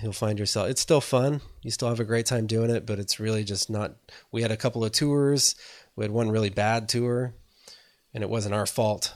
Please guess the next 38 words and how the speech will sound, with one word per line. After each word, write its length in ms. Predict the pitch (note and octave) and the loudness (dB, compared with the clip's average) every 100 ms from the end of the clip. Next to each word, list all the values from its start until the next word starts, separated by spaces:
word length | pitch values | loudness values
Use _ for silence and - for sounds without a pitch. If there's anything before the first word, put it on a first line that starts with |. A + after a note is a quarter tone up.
| - | -8
but 140 | G#2+ G2 | -6 -6
it 100 | G#2+ | -2
just 200 | G2+ - | -4 -2
turned 220 | A2 F#2+ | -2 -2
out 240 | G#2 A2+ | -4 -4
bad. 380 | A2+ A2 A2 G#2 - - _ _ G#2+ | -4 -4 -4 -6 -14 -20 _ _ -6
And, 320 | G2+ G2+ G2+ | -4 -2 -2
uh, 240 | G2 G2 - - | 0 -2 -4 0
things 260 | C#3 C#3+ | 0 2
just 220 | C#3+ C3 | 2 2
weren't 240 | C3 B2+ G#2+ | 2 0 0
going 240 | A2+ A#2+ | 0 2
anywhere, 380 | G#2+ F#2+ F#2 F#2 | 0 0 -2 -2
so 280 | - G#2+ G2+ | -2 0 -2
I 40 | |
decided 500 | G2+ - G#2 G#2 G2+ | 0 0 2 0 -2
that 120 | G#2 | -2
it 80 | G2 | -2
was 140 | G#2 - | -2 -2
time 240 | A#2 G#2 | -2 -4
for 140 | - | -4
me 100 | G#2 | -6
to 80 | G2 | -6
go 180 | G2 G2 | -4 -6
back 340 | G#2 G#2+ C3 | -4 -6 -6
to 100 | - | -4
school. 480 | F#2 - G2 C#2 A1+ - - _ _ _ - - - - - _ _ _ - | -4 -4 -6 -10 -14 -20 -20 _ _ _ -20 -20 -20 -20 -20 _ _ _ 0
When 140 | C3+ | 4
I 40 | C#3 | 6
went 160 | D#3 | 6
the 80 | - | 4
first 320 | - D#3 C#3+ | 2 2 4
time, 340 | D#3+ C#3+ C#3+ A#2 | 4 4 4 2
I 100 | B2+ | -2
completed 840 | - A#2+ - C#3+ C3 B2 A#2+ A#2 - - | -2 -4 0 0 4 2 2 -4 -12 -6
my 320 | A2+ G#2+ G#2 G#2+ | 0 2 2 0
associate's 520 | A#2+ C3+ C3 C#3 C3 | 0 0 0 0 0
degree, 500 | - B2 C3 C3+ C#3 | -2 -2 0 0 -4